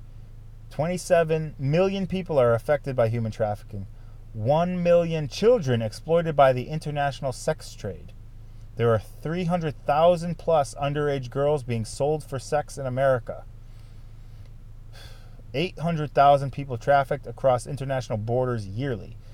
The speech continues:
One out of five pornographic images is as, of a child. Over one hundred thousand websites offer child pornography.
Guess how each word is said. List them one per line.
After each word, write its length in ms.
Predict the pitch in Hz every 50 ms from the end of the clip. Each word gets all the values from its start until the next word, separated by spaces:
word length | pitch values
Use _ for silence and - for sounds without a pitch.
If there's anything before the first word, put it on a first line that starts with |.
| - - - - -
One 240 | - 104 127 165 190
out 140 | 196 196 190
of 100 | 165 135
five 380 | - - 160 151 160 160 - -
pornographic 600 | - 160 160 151 139 135 143 147 147 - 135 - -
images 680 | - 147 160 185 175 127 - 90 73 - - - - - - - - - - - - - -
is 200 | 131 131 120 120
as, 160 | 117 107 113 - - - - -
of 180 | - 104 113 110
a 60 | 110
child. 520 | 107 - - 104 98 95 90 - - - - - - - - - - - - - - - - - - - - - - -
Over 380 | - 139 151 143 151 147 143 127
one 180 | 139 131 160
hundred 300 | 165 175 180 160 165 -
thousand 580 | - 165 151 156 156 151 135 147 143 139 120 113
websites 600 | 110 131 151 147 - - 147 123 120 120 - - - -
offer 480 | 120 123 123 123 - - 131 113 113 110 - - - -
child 520 | - 131 127 123 123 123 120 120 117 - - -
pornography. 720 | - 117 110 107 110 117 113 98 95 - - - - -